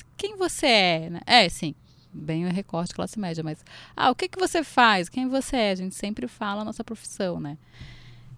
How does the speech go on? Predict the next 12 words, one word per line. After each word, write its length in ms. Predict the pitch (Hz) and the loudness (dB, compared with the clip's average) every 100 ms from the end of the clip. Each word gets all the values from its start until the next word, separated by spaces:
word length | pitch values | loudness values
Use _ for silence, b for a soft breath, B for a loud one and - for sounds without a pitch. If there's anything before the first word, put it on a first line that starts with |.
| - 180 | -20 -18
E 480 | 170 160 160 160 156 - | -16 -14 -16 -16 -18 -12
faz 320 | 156 151 147 151 - - | -8 -8 -8 -14 -16 -10
grande 400 | 170 170 170 175 | -6 -4 -4 -6
parte 420 | - 165 147 147 | -6 -4 -4 -6
da 60 | - | -10
nossa 160 | 160 - | -12 -8
personalidade. 960 | - 156 - 151 156 - - - - - - - | -4 -2 0 0 -2 -6 -10 -12 -12 -12 -20 -12
Então 180 | 494 | -8
é 100 | 508 | 0
isso, 380 | 415 269 277 - | 4 6 6 4
eu 120 | 208 | 2
acho, 560 | 175 165 185 - - 180 | 2 2 0 -2 -4 -6